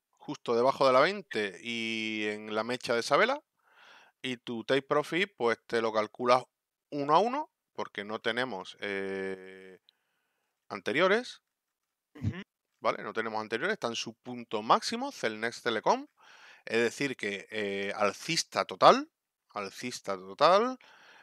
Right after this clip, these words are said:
Speaker 1: eh, superando incluso a ante-, a altos anteriores a la crisis. Y los earnings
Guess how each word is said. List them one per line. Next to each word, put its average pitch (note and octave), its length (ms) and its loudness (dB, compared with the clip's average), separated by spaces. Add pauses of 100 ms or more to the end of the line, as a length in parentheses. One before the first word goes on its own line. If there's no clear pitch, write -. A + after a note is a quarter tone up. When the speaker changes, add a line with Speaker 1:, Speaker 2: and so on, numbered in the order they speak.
(120)
Speaker 1:
eh, G#2+ 640 0
superando B2 680 2
incluso A2+ 440 -8
a F#2 240 -6
ante-, G#2 400 -4
a G2 500 0 (600)
altos C#3+ 280 12
anteriores A#2+ 420 0
a D3 60 4
la D#3+ 100 4
crisis. G3 400 -6 (760)
Y B2+ 520 -2 (920)
los E3 280 6
earnings E3 500 4